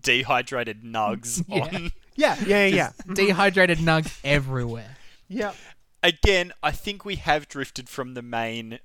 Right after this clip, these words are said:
Speaker 1: portable point. We have
Speaker 3: Sure,
Speaker 1: gone
Speaker 3: sure,
Speaker 1: a
Speaker 3: sure,
Speaker 1: bit
Speaker 3: sure.
Speaker 1: more to a rehydratonator, and you probably wouldn't need to do it instantly. We could probably <laughs> wait forty-eight hours for the <laughs> nugs to go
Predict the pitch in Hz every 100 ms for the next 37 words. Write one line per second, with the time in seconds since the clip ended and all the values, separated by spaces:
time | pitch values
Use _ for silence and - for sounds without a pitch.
0 | - - 107 110 117 113 - 110 170 -
1 | _ _ _ _ _ - 120 - - 151
2 | 160 143 208 208 196 160 131 - 135 120
3 | 117 117 120 117 120 113 120 117 117 135
4 | 220 - - - - 143 135 131 - 160
5 | 147 147 131 127 127 120 120 117 123 113
6 | 113 113 - 120 127 120 120 - - -
7 | 123 135 180 143 123 - - 131 - 131
8 | 117 113 113 123 117 - 196 156 185 226
9 | - - - 160 135 151